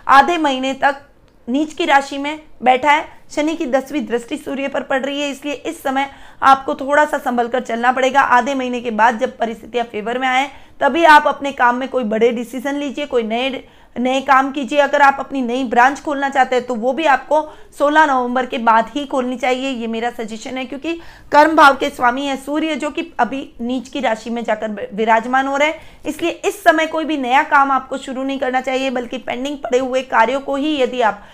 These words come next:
प्रायोरिटी से पूरा करेंगे तो आपके लिए ठीक रहेगा। शेयर मार्केट में इन्वेस्टमेंट बिल्कुल भी ना कीजिए, क्योंकि शेयर मार्केट,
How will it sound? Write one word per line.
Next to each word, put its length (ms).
प्रायोरिटी 360
से 120
पूरा 300
करेंगे 320
तो 100
आपके 240
लिए 180
ठीक 260
रहेगा। 260
शेयर 280
मार्केट 340
में 80
इन्वेस्टमेंट 480
बिल्कुल 280
भी 100
ना 180
कीजिए, 280
क्योंकि 200
शेयर 280
मार्केट, 520